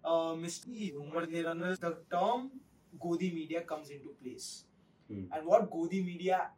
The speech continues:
Speaker 1: is actually, it is just a political organization or a political leader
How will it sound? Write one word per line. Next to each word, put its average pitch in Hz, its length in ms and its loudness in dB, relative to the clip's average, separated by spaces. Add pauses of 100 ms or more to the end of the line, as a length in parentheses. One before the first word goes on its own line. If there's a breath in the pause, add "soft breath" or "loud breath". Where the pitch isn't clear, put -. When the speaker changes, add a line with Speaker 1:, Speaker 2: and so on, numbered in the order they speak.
Speaker 1:
is 190 560 0
actually, 127 500 -8 (680 soft breath)
it 165 160 -4
is 190 320 6
just 196 600 2 (480)
a 175 100 0
political 190 600 4
organization 185 760 0
or 180 120 -2
a - 80 -2
political 180 460 -2
leader 165 560 0